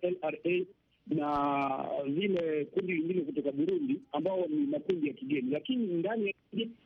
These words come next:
kuna vile makundi mengine. Alafu ni kwamba ilikuwa kwenye mpaka wa mkoa wa Maniema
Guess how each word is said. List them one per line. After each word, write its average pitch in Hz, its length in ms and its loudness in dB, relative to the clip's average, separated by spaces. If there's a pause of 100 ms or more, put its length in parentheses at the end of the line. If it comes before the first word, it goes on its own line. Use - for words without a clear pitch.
kuna 180 180 4
vile 202 260 0
makundi 160 340 0
mengine. 135 400 0
Alafu 233 440 0 (480)
ni 208 100 0
kwamba 247 320 0
ilikuwa 220 260 -2
kwenye 208 220 0
mpaka 208 560 -2
wa 165 520 0
mkoa 160 380 -2 (160)
wa 135 180 -2 (440)
Maniema 202 680 0